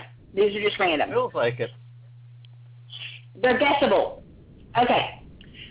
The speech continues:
Speaker 1: Weighing in at an astounding fifty-four thousand nine hundred and seventeen pounds, the world's largest ice cream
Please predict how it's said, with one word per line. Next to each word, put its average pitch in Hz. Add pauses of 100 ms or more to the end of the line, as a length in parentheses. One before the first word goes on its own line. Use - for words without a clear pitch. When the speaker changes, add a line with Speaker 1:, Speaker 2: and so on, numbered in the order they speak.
(220)
Speaker 1:
Weighing 311
in 247 (100)
at 220
an 202 (340)
astounding 269 (120)
fifty-four 339
thousand 208
nine 277
hundred 233
and 196
seventeen 226
pounds, 165 (680)
the 247
world's 294 (100)
largest 277 (140)
ice 214
cream 233